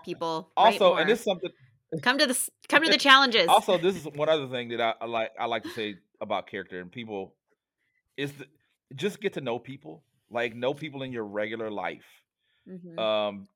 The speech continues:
Speaker 2: people that are different than you, people that you wouldn't necessarily hang out with, talk to 'em. I, like, I tend to write more women than I write men, which is weird. Um,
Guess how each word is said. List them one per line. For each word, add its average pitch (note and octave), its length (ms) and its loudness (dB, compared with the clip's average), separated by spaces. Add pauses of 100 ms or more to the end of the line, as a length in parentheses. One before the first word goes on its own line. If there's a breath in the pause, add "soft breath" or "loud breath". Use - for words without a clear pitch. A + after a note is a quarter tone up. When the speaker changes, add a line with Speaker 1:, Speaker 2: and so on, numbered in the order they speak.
(180)
Speaker 2:
people D#3 280 -10
that C3 80 0
are G2+ 100 -2
different G2 340 -14
than D#3+ 100 -14
you, F3 300 -12
people A#2 340 -12
that F#2+ 200 -8
you G2+ 640 -16 (400)
wouldn't A2 360 -12
necessarily A2 640 -10
hang G2+ 200 -10
out A#2+ 200 -6
with, C#3 220 -16 (680)
talk - 260 -6
to A2+ 160 -8
'em. D#2 80 -14 (380)
I, F#3 380 4
like, D3 340 0
I D3+ 100 0
tend A#3+ 220 -10
to G3 60 -6
write A#2 300 -2
more A2 320 -8
women G2 480 -12 (120)
than C3+ 120 -12
I D3 60 -4
write D#3 260 -2
men, A2+ 380 -12 (380)
which C3+ 180 -10
is C3 140 -10
weird. A2 420 -10 (640)
Um, G#2 560 -2